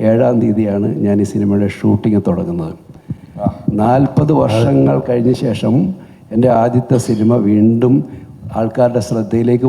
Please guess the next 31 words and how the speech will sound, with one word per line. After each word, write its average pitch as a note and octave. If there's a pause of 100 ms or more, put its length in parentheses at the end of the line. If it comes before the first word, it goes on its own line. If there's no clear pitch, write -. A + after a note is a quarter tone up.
വരാനൊരു B2
കാരണമാണ്. G2+
ഈ G2
കഴിഞ്ഞ C3
മാ-, D3 (320)
കഴിഞ്ഞ C#3
മാസം B2+
എൻ്റെ C3
അസിസ്റ്റന്റ് C#3
ഡയറക്ടേഴ്സ് B2+
എല്ലാം A2+
കൂടെ A#2+
എന്നെ A2 (140)
വിളിച്ചു A2+
കൂട്ടി, - (100)
അവരെല്ലാം A#2
കൂടെ A2+
ഒരു G#2+
മീറ്റിംഗ് A2
വിളിച്ചിട്ടിട്ട് G2+ (720)
അവർ A#2+ (640)
ആവശ്യപ്പെട്ടത് A#2+ (120)
എൻ്റെ A#2+ (100)
നാൽപതാമത്തെ B2 (100)
വർഷം, A2 (200)
സിനിമയിലെ A2+
നാൽപതാമത്തെ A2
വർഷം G#2 (720)
ആഘോഷിക്കണം, A2
അത് G#2+ (100)
മേലില A2+